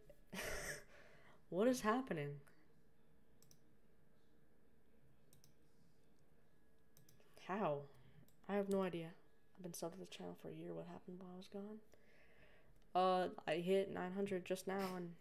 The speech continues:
you know, I gained a lot of subs. I just said that, bro.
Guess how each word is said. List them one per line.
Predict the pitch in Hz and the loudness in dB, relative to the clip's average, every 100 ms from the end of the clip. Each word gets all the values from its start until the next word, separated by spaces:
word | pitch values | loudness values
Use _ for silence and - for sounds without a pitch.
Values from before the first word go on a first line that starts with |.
| - | -10
you | - | -6
know, | - - - - - - - - - - - - - - 165 | -4 -6 -6 -10 -14 -16 -14 -14 -12 -14 -16 -16 -16 -10 0
I | |
gained | 170 170 | 4 6
a | |
lot | 170 160 | 6 6
of | 160 | 4
subs. | - 180 175 180 185 - - - - - | 6 8 8 8 2 -2 -8 -10 -14 -14
I | - - 165 | -14 -12 -8
just | 156 - | -4 -4
said | - | -4
that, | - 50 | -4 -4
bro. | - | -4